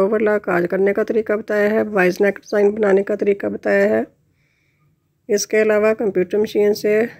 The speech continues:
हैंड फ्री एम्ब्रॉयडरी बनाने का तरीका बताया है। पांचा डिज़ाइन बनाने का तरीका बताया है और कंप्यूटर मशीन से तरपाई करने का तरीका बताया है। कंप्यूटर मशीन से बहुत ही अच्छी तरपाई होती है।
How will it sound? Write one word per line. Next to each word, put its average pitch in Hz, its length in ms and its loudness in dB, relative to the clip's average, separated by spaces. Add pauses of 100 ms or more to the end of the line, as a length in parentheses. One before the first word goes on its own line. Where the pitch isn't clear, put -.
(500)
हैंड 208 200 0
फ्री 214 200 0
एम्ब्रॉयडरी 196 520 2
बनाने 202 340 0
का 214 140 -2
तरीका 208 340 -4
बताया 208 380 0
है। 214 120 2
पांचा 196 320 -4
डिज़ाइन 202 380 0
बनाने 190 280 2
का 208 120 0
तरीका 196 320 0
बताया 202 360 2
है 226 140 0 (1120)
और 202 180 6
कंप्यूटर 208 420 4
मशीन 214 320 2
से 208 180 2
तरपाई 185 380 0
करने 196 260 2
का 208 160 0
तरीका 202 340 -2
बताया 208 320 0
है। 214 140 4
कंप्यूटर 196 380 0
मशीन 208 280 2
से 202 140 -2
बहुत 202 380 0
ही 214 40 2
अच्छी 202 220 -2
तरपाई 196 400 -2
होती 196 360 -2
है। 220 180 2